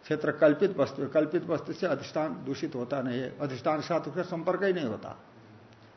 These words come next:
ये सारे संसार कल्पित हैं, विवर्त हैं, कल्पित हैं, तो उस अधिष्ठान चेतन के साथ संबंध नहीं है। जब ज्ञान होगा क्षेत्र और, क्षेत्र के और परमात्मा ज्ञान, ऐसे ज्ञान, ऐक्य ज्ञान यही होगा, एक ही है, ऐसा ज्ञान होगा।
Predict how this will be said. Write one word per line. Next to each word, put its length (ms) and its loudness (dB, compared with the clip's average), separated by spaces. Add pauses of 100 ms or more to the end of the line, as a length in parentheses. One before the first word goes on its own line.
(840)
ये 180 -2
सारे 320 2
संसार 400 -2
कल्पित 420 -2
हैं, 200 -6 (360)
विवर्त 360 2
हैं, 460 2 (420)
कल्पित 400 -4
हैं, 220 -6 (420)
तो 140 -12 (280)
उस 120 0
अधिष्ठान 480 4
चेतन 360 -2
के 80 -2
साथ 180 0
संबंध 360 -4
नहीं 220 6
है। 100 4
जब 220 0
ज्ञान 260 4
होगा 200 4
क्षेत्र 760 0
और, 520 2
क्षेत्र 340 2
के 80 2
और 100 6
परमात्मा 560 2
ज्ञान, 340 0
ऐसे 260 0
ज्ञान, 220 0
ऐक्य 280 4
ज्ञान 220 0
यही 120 6
होगा, 240 4
एक 260 8
ही 140 4
है, 180 -2 (680)
ऐसा 140 0
ज्ञान 280 -2
होगा। 440 0